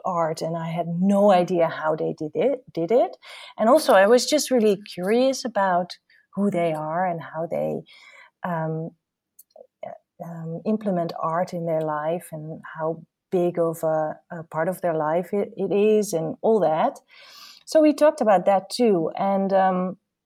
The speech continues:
actually, when he got, got back, I sent him an email and I said, "There's this idea I have in my head, but it's not really an idea, but maybe we can, you know,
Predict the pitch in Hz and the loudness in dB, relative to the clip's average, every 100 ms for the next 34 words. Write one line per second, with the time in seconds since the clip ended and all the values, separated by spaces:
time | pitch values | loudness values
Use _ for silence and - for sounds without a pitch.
0 | _ _ _ _ _ _ - 202 226 240 | _ _ _ _ _ _ -6 -4 0 4
1 | 220 202 196 190 175 170 202 196 - 240 | 4 4 2 2 0 0 -2 0 4 4
2 | 165 - - - 185 - 202 175 165 170 | 4 -2 -12 -14 -10 -6 -4 -4 -4 -4
3 | 180 165 151 165 - - 180 170 160 165 | -4 -4 -4 -6 -8 -8 -8 -6 -8 -8
4 | 165 - _ 180 180 202 247 240 214 175 | -10 -12 _ -8 -4 0 0 0 -2 0
5 | 165 165 170 156 165 196 196 180 151 147 | 0 0 -2 -2 -4 -2 -2 -4 -6 -10
6 | - 175 185 - 190 - 190 175 170 160 | -6 -4 -4 -4 -6 -4 -6 -4 -4 -4
7 | 151 151 160 180 - 165 165 175 170 165 | -8 -6 -6 -6 -8 -8 -6 -6 -8 -8
8 | 185 196 208 226 190 180 180 | -6 -6 -6 -4 -4 -2 -4